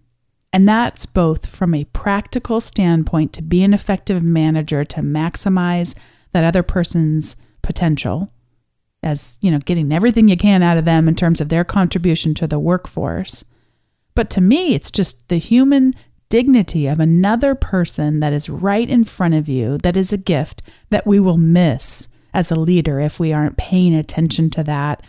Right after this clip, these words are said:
and being fully present for another person. And that means the cell phone is off. The, <laughs> the interruptions are minimized so that it truly is an emergency, which are so few and far between, but we call things emergencies today that are just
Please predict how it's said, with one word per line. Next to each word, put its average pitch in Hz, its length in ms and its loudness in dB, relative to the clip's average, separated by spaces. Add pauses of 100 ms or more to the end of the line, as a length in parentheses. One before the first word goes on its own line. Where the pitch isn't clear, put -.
(300)
and 180 120 4
being 170 180 4
fully 214 500 0
present - 440 -2
for 170 140 -4
another 147 280 -2
person. 156 380 -6
And 156 80 0
that 175 180 0
means 160 380 0 (260)
the 185 80 -2
cell 160 220 0
phone 151 260 -2
is 143 240 -6
off. 147 460 -8 (1200)
The, 170 760 2 (180)
<laughs> - 160 -20
the 190 540 4
interruptions 175 920 2
are 151 300 0
minimized 160 1000 2
so 180 260 0
that 156 240 0
it 180 120 -4
truly 175 520 2
is 165 180 2
an 151 100 0
emergency, 151 680 0
which 147 300 -4
are 151 200 -4
so 196 240 0
few 185 220 0
and 160 120 0
far 156 200 -2
between, 165 340 -2
but - 120 -2
we 180 100 2
call 175 300 -2
things 160 320 -2
emergencies 151 640 -2
today 143 360 -4
that 151 200 -2
are 139 120 -2
just - 400 -8